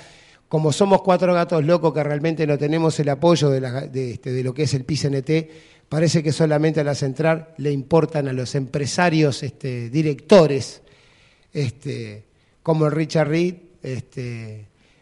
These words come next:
como el Moco Romero, que son empresarios. O sea, este, se olvidaron de que una vez fueron laburantes y que de una vez por todas, o sea,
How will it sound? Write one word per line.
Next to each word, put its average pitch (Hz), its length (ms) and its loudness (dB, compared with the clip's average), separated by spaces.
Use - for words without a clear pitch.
como 147 220 -2
el 139 60 2
Moco 151 260 2
Romero, 147 480 0
que 131 100 -8
son 135 140 -6
empresarios. 135 640 -4
O 147 80 -6
sea, 131 440 -4
este, - 220 -12
se - 120 -2
olvidaron 165 460 4
de 147 100 0
que 151 60 -6
una 151 160 0
vez 147 300 -4
fueron 156 360 0
laburantes 143 760 -2
y 143 160 -6
que 139 240 -2
de 151 80 2
una 175 120 4
vez 170 140 4
por 147 220 -6
todas, 165 360 2
o 143 40 -2
sea, 135 480 -8